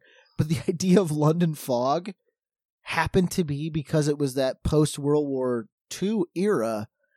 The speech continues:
and it was just smog and poison from all of their factories that were, like,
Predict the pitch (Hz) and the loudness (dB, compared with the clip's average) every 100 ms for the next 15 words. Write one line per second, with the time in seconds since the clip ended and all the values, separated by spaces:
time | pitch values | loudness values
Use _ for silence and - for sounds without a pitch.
0 | _ _ _ - 147 147 - 147 135 120 | _ _ _ -4 0 0 0 0 -2 -6
1 | - - 123 135 131 - - - _ - | -10 -6 0 2 2 -2 -10 -20 _ -10
2 | - - 131 117 117 90 - - _ _ | -8 -6 -6 -6 -6 -8 -16 -20 _ _
3 | _ _ _ _ 131 127 - - 135 127 | _ _ _ _ -8 0 0 2 0 -2
4 | 139 98 90 - _ _ _ _ _ _ | -6 -10 -12 -18 _ _ _ _ _ _
5 | - 147 131 127 131 131 139 135 135 131 | -6 0 0 -2 -2 0 0 -2 -2 -2
6 | 127 - 131 123 - 120 107 104 123 98 | -2 -2 -2 -2 -2 -2 -2 -4 -6 -6
7 | 113 117 107 107 110 | -10 -10 -10 -12 -14